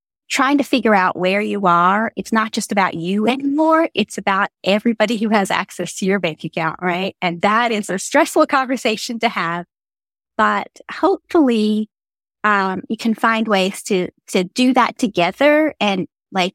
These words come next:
make it, like, a, a game plan for two people to challenge each other, to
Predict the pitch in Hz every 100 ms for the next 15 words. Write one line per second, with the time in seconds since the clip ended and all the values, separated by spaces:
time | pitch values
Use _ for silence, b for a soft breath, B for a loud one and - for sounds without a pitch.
0 | - 190 196 202 - - - 185 190 180
1 | - 185 - 220 226 220 220 202 196 170
2 | - - 269 254 254 254 - 247 233 -
3 | 220 208 208 - 190 175 170 - _ -
4 | 269 381 440 226 180 - - 170 165 180
5 | -